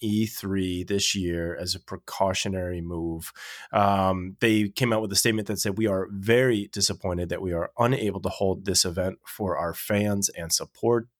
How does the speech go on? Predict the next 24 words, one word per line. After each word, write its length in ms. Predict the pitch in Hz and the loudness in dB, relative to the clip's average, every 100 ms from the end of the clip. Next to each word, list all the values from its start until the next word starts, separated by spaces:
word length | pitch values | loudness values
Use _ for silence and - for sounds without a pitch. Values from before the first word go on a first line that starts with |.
| - | -4
supporters, 680 | - - 127 127 131 127 110 - - - - | -4 0 2 4 4 2 0 -4 -18 -18 -6
but 120 | 107 101 | -2 0
we 160 | 95 | 0
know 520 | 95 98 110 110 107 - | 2 4 6 6 4 0
it's 160 | - - | -2 -2
the 140 | 95 | 0
right 180 | 95 101 | -2 0
decision 480 | - 104 95 98 87 | 0 2 0 -2 -2
based 340 | 87 90 - - | -2 0 -2 -4
on 100 | 92 | -6
the 80 | |
information 800 | 90 85 92 87 90 - 92 90 | -6 -8 -8 -6 -4 -4 -6 -8
we 140 | 92 87 | -8 -6
have 420 | - 85 85 - | -6 -4 -6 -6
today." 480 | - 87 110 104 85 | -8 -2 2 2 0
So 140 | - | 2
obviously 360 | 113 117 110 107 | 4 4 2 2
this 220 | 101 - | -2 -2
is 160 | 104 98 | -2 -2
due 280 | 104 95 | -2 -4
to 340 | 98 - 98 101 - | -6 -6 -6 -6 -6
coronavirus, 920 | 104 98 104 98 87 92 104 95 90 | -4 -2 -4 -6 -6 -4 -4 -6 -8
and, 220 | 85 87 | -10 -10
uh, 280 | 85 80 | -8 -8